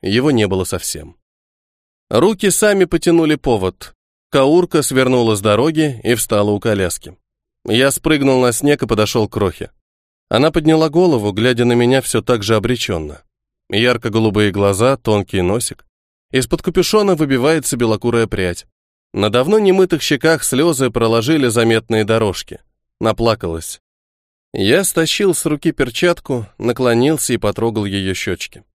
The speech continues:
Холодные, но не ледяные. Да и так видно, что не обморожены. Вытащив руки девочки из муфточки, пощупал ладошки. Аналогично.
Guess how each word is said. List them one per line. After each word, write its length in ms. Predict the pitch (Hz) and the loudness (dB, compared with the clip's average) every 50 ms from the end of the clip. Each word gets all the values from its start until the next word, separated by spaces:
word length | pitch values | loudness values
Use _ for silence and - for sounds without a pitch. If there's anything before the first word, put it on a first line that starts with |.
| _ _ _ _ _ _ | _ _ _ _ _ _
Холодные, 800 | _ - 175 180 175 180 185 175 180 196 202 208 208 196 180 139 | _ 0 2 2 4 2 2 0 2 2 2 2 2 0 -2 -4
но 260 | 113 107 110 127 165 | -2 0 2 4 4
не 160 | 180 170 160 | 4 4 2
ледяные. 560 | 147 147 135 123 120 107 101 92 85 78 76 - _ _ _ _ _ _ - | 2 -2 -2 -2 -2 0 0 -2 -2 -4 -8 -12 _ _ _ _ _ _ -4
Да 160 | 113 127 175 | 0 2 2
и 80 | 175 160 | 2 2
так 260 | - 147 139 135 - | 2 0 0 0 -2
видно, 300 | 117 120 117 104 104 98 | -2 -2 0 0 0 -2
что 160 | 92 - - | -2 -4 -2
не 120 | 104 104 | -2 0
обморожены. 640 | 98 95 90 95 92 90 90 85 82 85 82 78 - _ _ _ _ _ _ _ _ _ _ _ _ _ | 0 0 0 0 -2 -2 -2 -4 -6 -8 -12 -12 -14 _ _ _ _ _ _ _ _ _ _ _ _ _
Вытащив 580 | - 101 113 151 185 185 180 151 - 160 - - | -4 0 2 2 2 2 0 -2 -2 -4 -2 0
руки 240 | 165 165 151 - 143 | -2 -2 0 -2 -2
девочки 460 | 127 135 151 143 139 131 - - - | 0 0 2 2 0 -2 -2 -2 -2
из 140 | 131 123 113 | 0 0 2
муфточки, 520 | 123 143 160 151 - 147 127 - - 120 | 2 0 0 0 -4 -6 -6 -4 -6 -6
пощупал 520 | 104 - 113 107 - - 147 - 143 139 139 | -2 -2 -2 -2 -2 -4 -4 -2 -2 -2 0
ладошки. 520 | 135 135 120 110 92 - - - - - _ _ _ _ _ _ | -2 0 -2 -2 -4 -6 -8 -14 -20 -20 _ _ _ _ _ _
Аналогично. 720 | - 110 113 113 110 113 113 104 101 92 - - - - | -4 0 0 2 2 2 0 -2 -4 -8 -8 -10 -12 -14